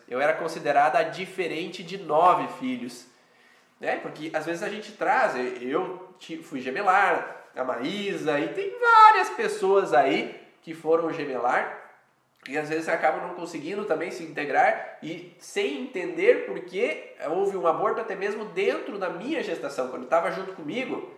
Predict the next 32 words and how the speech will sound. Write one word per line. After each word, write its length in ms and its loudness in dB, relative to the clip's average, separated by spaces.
ou 380 4
teve 180 -8
um 80 -4
aborto 320 -2
em 40 -8
meio 720 -2
às 220 0
gestações 800 -2
ali 160 -4
da 80 -6
minha 200 -4
mãe, 600 -2
e 580 -8
eu 240 2
vim 160 -4
depois 680 0
desse 260 -6
aborto. 460 2
Eu 60 -6
posso 280 -8
trazer 640 2
uma 160 -2
informação 760 -2
que 100 -12
possa 340 6
não 180 -2
me 80 -4
enquadrar 1000 2
como 260 6
aquele 420 -2
filho, 580 -6
né? 300 -6